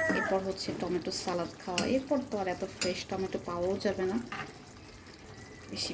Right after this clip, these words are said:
বেশি গ্রিন ভেজিটেবল খাওয়া দরকার সবারই,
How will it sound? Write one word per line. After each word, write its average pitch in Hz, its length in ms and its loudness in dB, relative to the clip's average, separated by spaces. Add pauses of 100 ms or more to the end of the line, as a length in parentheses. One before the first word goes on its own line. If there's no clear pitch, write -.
বেশি 185 160 2 (100)
গ্রিন 190 260 4
ভেজিটেবল 196 400 0 (120)
খাওয়া 185 220 -2
দরকার 180 420 0 (180)
সবারই, 190 360 4